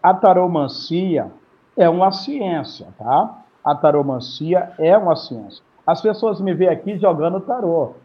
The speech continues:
só que noventa e nove por cento das pessoas não sabe que eu sou teólogo, não sabe que eu sou doutor em espiritualidade, não sabem que eu sou psicanalista sistêmico,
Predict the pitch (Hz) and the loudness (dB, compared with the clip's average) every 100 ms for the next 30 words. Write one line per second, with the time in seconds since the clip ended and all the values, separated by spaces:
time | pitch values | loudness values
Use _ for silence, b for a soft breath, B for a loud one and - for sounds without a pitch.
0 | _ _ 185 180 208 190 185 277 220 196 | _ _ 0 2 4 4 4 -2 -2 4
1 | 196 180 175 160 - 160 151 151 - 135 | 4 4 -4 -8 -2 -4 0 0 0 -6
2 | 127 170 180 175 175 175 156 143 120 - | -4 -2 0 -2 -6 -2 0 0 -2 -10
3 | _ _ _ 156 156 156 - 147 - 196 | _ _ _ -4 -2 -4 -6 -6 -2 2
4 | 190 170 170 165 160 151 _ - 175 - | 6 6 6 2 -6 -12 _ -4 -4 -2
5 | - 156 151 147 156 151 170 165 151 156 | 2 4 2 -2 -6 -2 -4 -2 -2 -2
6 | 151 147 147 143 - - 139 135 143 151 | -2 0 -2 -6 -6 -6 -4 -2 0 2
7 | 180 165 160 156 - _ _ _ _ 175 | 4 6 6 6 -2 _ _ _ _ -6
8 | 185 - 180 160 151 147 180 180 175 160 | 0 4 6 4 0 0 -2 0 -4 -2
9 | 185 - 185 180 170 151 151 151 139 202 | -8 -4 0 2 2 2 -4 -6 -10 -10
10 | 190 - 165 160 156 156 151 | -12 -2 0 2 -2 -8 -12